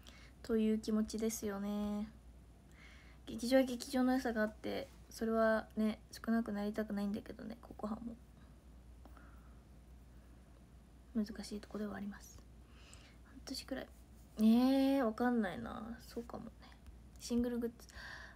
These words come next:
ありがとうございます。そう、周年がね、あるんです。マジ楽しみ。なんかもう一年経つんだっていう感じですけど。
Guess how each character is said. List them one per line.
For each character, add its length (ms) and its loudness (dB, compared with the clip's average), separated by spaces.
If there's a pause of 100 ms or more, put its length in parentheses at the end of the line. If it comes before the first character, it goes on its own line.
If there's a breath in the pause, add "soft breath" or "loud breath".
あ 60 0
り 100 0
が 60 2
と 60 4
う 40 6
ご 40 -2
ざ 60 -2
い 40 -2
ま 80 -4
す。 80 -10
そ 80 0
う、 20 0
周 260 4
年 220 6
が 80 4
ね、 120 0
あ 120 0
る 80 0
ん 100 -6
で 80 -14
す。 300 -16 (720 loud breath)
マ 180 6
ジ 140 2
楽 220 4
し 160 -2
み。 260 0
な 80 0
ん 20 -2
か 80 0
も 120 4
う 60 4
一 180 0
年 160 2
経 120 -4
つ 120 -8
ん 80 -8
だ 80 -8
っ 20 -10
て 200 -12
い 20 -8
う 40 -10
感 220 -8
じ 140 -12
で 120 -10
す 140 -14
け 100 -8
ど。 80 -12